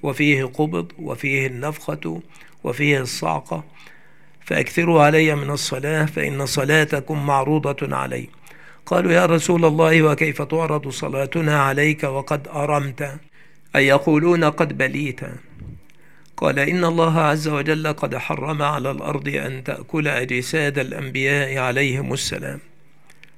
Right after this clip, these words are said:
أخرجه النسائي وأبو داود وابن ماجه بإسناد صحيح،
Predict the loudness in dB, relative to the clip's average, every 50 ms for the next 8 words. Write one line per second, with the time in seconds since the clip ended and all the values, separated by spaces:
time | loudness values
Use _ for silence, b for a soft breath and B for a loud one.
0 | b -10 -6 -4 0 0 2 4 4 4 4 4 2 0 0 0 -2 -2 0 0
1 | 0 0 0 -2 -4 -4 -6 -6 -6 -6 -6 -6 -6 -6 -6 -6 -6 -6 -6 -6
2 | -6 -6 -6 -6 -8 -4 0 2 2 2 2 2 0 -2 -2 -2 -4 -4 -2 -2
3 | -2 -2 -2 -2 -4 -6 -6 -8 -8 -10 -10 -10 -10 -12 -12 -14